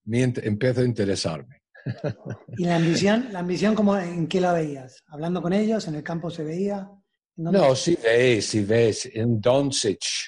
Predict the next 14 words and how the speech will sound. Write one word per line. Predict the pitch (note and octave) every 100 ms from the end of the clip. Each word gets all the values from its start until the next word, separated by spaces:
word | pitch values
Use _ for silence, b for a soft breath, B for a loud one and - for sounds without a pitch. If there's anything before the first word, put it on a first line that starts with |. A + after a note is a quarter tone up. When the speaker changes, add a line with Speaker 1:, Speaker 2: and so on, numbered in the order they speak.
| - _ -
Speaker 1:
o | G#2+ A2+ A2+
un | A#2 A#2+ A#2+
Ginobili, | A2 A#2+ B2+ C#3 A2+ G#2 G2 F2+ E2+
eh, | D#2+ - - B1 A#1 F2
o |
Speaker 2:
Sí. | G2
Speaker 1:
Tony | A#2 A#2 A#2
Parker, | G#2+ A#2+ B2+ C3 - C#2+
si | - - F#2+
ve | A#2 A#2+ A2+
esto | - - F#2+ F#2 - _
con | - G#2
el | G#2+ G#2+
tiempo, | C3+ C#3+ C3+ B2+ G#2+ G2